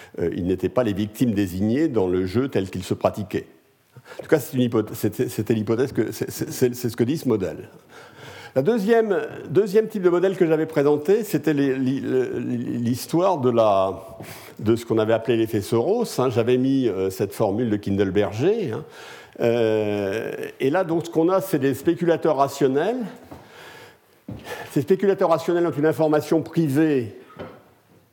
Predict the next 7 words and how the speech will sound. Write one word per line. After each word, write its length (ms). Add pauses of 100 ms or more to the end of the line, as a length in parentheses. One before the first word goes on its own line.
(800)
précoce 500
sur 300
la 100
valeur 380
de, 140
de 100
l'actif. 720